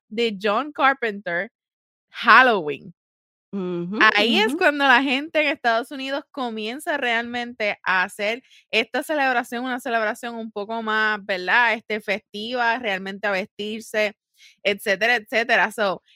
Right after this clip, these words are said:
Speaker 1: es súper impresionante que por tantos años y tantos años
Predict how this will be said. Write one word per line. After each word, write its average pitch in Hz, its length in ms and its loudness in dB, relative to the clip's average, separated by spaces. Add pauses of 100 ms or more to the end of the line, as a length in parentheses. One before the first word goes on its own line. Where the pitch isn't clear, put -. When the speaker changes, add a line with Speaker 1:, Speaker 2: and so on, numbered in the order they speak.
(220)
Speaker 1:
es 247 220 4
súper 349 600 -4
impresionante 247 1160 -2
que 240 160 -2
por 226 180 -4
tantos 202 560 -6
años 269 380 -4
y 277 80 -8
tantos 220 420 -8
años 190 520 -4